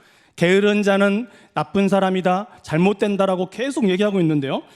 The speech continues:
자기의 일을 게을리하는 사람은, 예, 이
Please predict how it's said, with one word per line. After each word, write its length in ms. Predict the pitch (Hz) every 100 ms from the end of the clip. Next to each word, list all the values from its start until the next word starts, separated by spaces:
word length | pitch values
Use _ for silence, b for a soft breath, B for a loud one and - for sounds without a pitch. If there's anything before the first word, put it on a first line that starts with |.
| B B -
자기의 580 | 185 202 233 247 247
일을 440 | 233 240 240 240 -
게을리하는 1000 | - 196 226 240 233 233 220 220 208 208
사람은, 500 | 196 190 185 190 - b b b b
예, 260 | 147 135 127
이 200 | 185